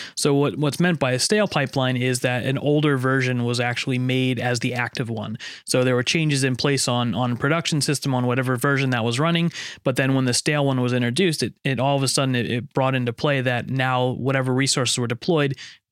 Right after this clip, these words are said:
probably didn't match that state because there had been changes since that stale one was actually,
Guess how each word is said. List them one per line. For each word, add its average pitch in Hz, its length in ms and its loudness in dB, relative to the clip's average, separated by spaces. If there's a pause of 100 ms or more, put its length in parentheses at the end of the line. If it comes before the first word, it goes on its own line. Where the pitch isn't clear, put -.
probably 143 180 2
didn't 127 260 0
match 135 240 -2
that 123 180 -2
state 139 320 0
because 127 260 -2
there 131 100 2
had 127 80 -2
been 131 160 0
changes 127 420 0
since 131 280 0
that 120 180 -2
stale 131 340 0
one 117 220 -2
was 117 120 -2
actually, 120 460 -2